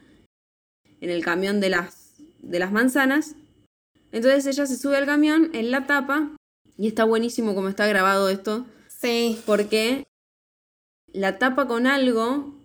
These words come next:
Speaker 1: que nosotros desde lejos vemos que es totalmente oscuro, que no se ve nada. Pero cuando acercan la cámara hacia ella, entre medio de todas las manzanas, que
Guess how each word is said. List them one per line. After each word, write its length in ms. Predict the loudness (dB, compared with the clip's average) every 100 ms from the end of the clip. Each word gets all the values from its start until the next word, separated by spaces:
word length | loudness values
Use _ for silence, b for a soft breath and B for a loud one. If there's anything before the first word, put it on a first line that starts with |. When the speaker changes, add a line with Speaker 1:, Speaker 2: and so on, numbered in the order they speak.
| _
Speaker 1:
que 560 | -6 -2 -2 -6 -16 _ -8
nosotros 520 | -8 -4 -4 -4 -2
desde 240 | -4 0
lejos 340 | 0 -2 -4 -4
vemos 400 | -2 0 -2 -6
que 160 | -6
es 140 | -6 -6
totalmente 640 | -6 -2 -2 0 0 -2
oscuro, 380 | -4 0 0 2
que 80 | -2
no 100 | -2
se 140 | -2
ve 120 | 0
nada. 460 | 0 0 0 -2 -10 b b b b _ _ _
Pero 580 | 2 2 2 0 -4 -10 -20 _ _ _ _ _
cuando 300 | -6 -2 0
acercan 480 | -2 -2 0 0 2
la 120 | 2
cámara 600 | 2 2 2 0 -2 -4 -10
hacia 580 | -12 -6 -2 -2 -2 -8 _ _ _ 0
ella, 500 | 2 2 -2 -4 -4
entre 320 | -6 -4 -2
medio 220 | 0 0
de 60 | 0
todas 140 | -2
las 140 | -4 -4
manzanas, 500 | -4 -2 0 0 -2
que 340 | -6 -6 B